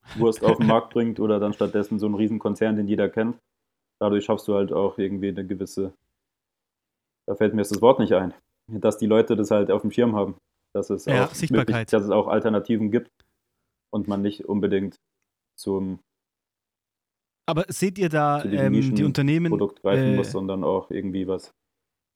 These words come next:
Speaker 2: Cooles in Anführungszeichen kaufen und dann trotzdem was für die Umwelt tun.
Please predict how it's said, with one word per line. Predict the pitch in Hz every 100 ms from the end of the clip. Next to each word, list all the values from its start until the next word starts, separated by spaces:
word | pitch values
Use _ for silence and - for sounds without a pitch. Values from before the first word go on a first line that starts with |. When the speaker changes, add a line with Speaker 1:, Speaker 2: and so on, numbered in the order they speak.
| _
Speaker 2:
Cooles | - 113 101 - - _ _
in | - 98
Anführungszeichen | 98 - 101 101 - 95 90 95
kaufen | 95 92 101
und | 95
dann | 95 95
trotzdem | 101 - 98
was | 92
für | -
die | 95
Umwelt | 87 92 87
tun. | - 90